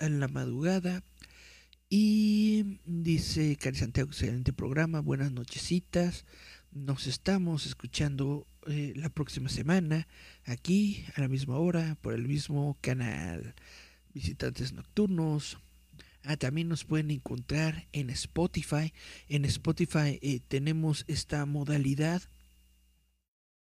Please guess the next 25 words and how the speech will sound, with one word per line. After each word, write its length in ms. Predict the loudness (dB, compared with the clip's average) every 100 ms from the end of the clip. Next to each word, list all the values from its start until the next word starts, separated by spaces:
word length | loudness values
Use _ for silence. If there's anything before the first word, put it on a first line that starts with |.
| _
Más 180 | -2 4
bien, 180 | 4 4 -8 -2
en 180 | 2 4
Spotify 540 | 2 -2 -6 -2 -2 -2
hay 220 | 0 2
una 180 | 2 2
nueva 180 | 2 2
modalidad 800 | 2 2 2 2 2 2 0 -4 -4
de 340 | 2 4 4
video 460 | 2 2 4 4 2
podcast. 760 | 2 0 0 -4 -4 -4 -14 -20 -18 -18 -18 -4
Entonces, 920 | 0 0 0 0 2 2 2 2 0
así 240 | -2 0 4
lo 140 | 4
pueden 320 | 4 2 2
ver. 240 | 2 0 0
Es 180 | -2 0
decir, 380 | 0 2 2 2
en 260 | 0 -2 -4
Spotify 500 | 0 0 0 0 0
también 300 | 0 -2 0
pueden 320 | 0 0 0
ver 160 | 0
el 100 | 0
video, 500 | 0 2 4 4 0